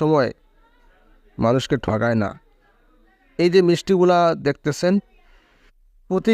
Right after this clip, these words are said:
কেজি মাত্র দুইশো বিশ টাকা। আচ্ছা ধরুন তো, এক কেজি চিনির দাম কত, এক কেজি দুধের দাম কত, এরপরে এটা বানানো খরচ, মজুরি, অনেক কিছু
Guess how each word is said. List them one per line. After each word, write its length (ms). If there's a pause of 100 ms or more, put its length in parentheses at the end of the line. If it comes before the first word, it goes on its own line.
কেজি 200 (120)
মাত্র 180 (120)
দুইশো 280
বিশ 120 (100)
টাকা। 220 (680)
আচ্ছা 240
ধরুন 240
তো, 140
এক 100
কেজি 260
চিনির 280
দাম 180
কত, 160 (1500)
এক 120
কেজি 260
দুধের 280
দাম 120 (100)
কত, 160 (840)
এরপরে 380
এটা 120 (100)
বানানো 340 (140)
খরচ, 420 (140)
মজুরি, 400 (600)
অনেক 240 (100)
কিছু 180